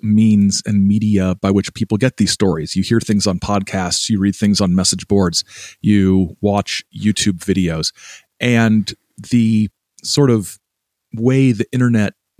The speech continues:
does things and, and, and sort of the, the very internet-y way this works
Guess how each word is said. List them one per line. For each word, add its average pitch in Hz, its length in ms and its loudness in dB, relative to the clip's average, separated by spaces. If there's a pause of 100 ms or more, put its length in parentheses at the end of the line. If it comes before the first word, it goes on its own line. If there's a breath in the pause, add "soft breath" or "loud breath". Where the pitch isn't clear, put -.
(140)
does 139 280 0
things 92 440 -2
and, 95 80 -2
and, 104 180 -4
and 101 140 -4
sort 107 160 0
of 95 80 -4
the, 92 200 -2
the 92 80 -10
very 98 200 -4
internet-y 101 640 0 (800 soft breath)
way 107 320 2
this 95 220 -2
works 131 340 0